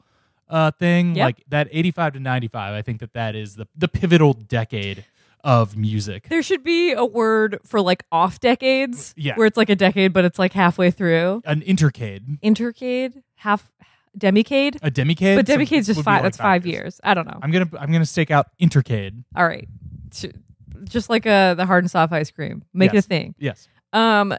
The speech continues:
Speaker 2: speaking of hip hop, uh, Bjork loved Public Enemy's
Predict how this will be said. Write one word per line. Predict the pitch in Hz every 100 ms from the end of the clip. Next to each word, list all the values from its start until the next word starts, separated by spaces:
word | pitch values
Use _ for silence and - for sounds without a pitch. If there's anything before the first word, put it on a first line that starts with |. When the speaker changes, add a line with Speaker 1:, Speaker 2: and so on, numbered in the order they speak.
| - _ -
Speaker 2:
speaking | - 339 392 226
of |
hip | 185 185
hop, | 185 165 175 _ _ _ -
uh, | 190 190 175
Bjork | 180 220 277
loved | 196 190 269 254 214 220 208 - -
Public | 233 214 214
Enemy's | 202 208 202